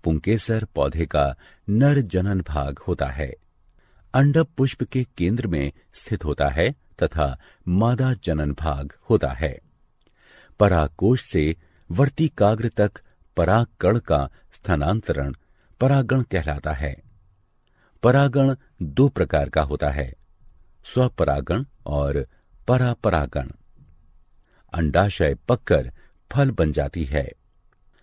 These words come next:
फल बीजों को मुक्त यानी छोड़ने में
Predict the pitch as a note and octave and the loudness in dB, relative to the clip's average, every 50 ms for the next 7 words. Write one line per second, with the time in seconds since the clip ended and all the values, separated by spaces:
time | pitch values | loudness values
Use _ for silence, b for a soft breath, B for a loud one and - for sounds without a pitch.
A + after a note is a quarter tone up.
0 | _ _ _ _ _ _ _ - C3+ D#3+ E3+ E3+ C#3+ G#2 G#2+ A#2 A#2 - C#3+ D3+ | _ _ _ _ _ _ _ 0 2 4 4 2 2 2 0 0 2 2 2 2
1 | C#3+ - - B2 B2+ A#2+ G#2+ F2 G2 A#2+ - - - C3 C3 B2 - _ _ - | 2 0 0 0 0 2 2 2 0 0 -2 -2 -2 0 0 0 -2 _ _ -2
2 | D#2+ E2 D#2 D#2 D2+ D2 - - - E2+ F2+ G2+ A#2 B2 A#2+ F#2 D#2+ D2+ D2 | 0 0 0 0 -2 -4 -4 -4 -4 -2 0 0 0 0 0 0 -2 -2 -4